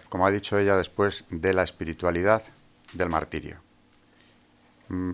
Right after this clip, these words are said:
desde el principio está claro que los cristianos aceptan incluso la muerte,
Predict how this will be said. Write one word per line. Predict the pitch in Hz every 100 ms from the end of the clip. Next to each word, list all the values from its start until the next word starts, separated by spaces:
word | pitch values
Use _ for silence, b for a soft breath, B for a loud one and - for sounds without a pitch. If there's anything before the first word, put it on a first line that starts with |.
| -
desde | 95 101 104
el |
principio | - 107 98 147 147 151 151 - - - - - -
está | 92 117
claro | 117 117 117
que | 104
los | 90 85 80
cristianos | - 78 - 110 110 -
aceptan | - 85 - 117 - 90 82
incluso | 82 82 85 82
la | 80
muerte, | 92 110 104 - 80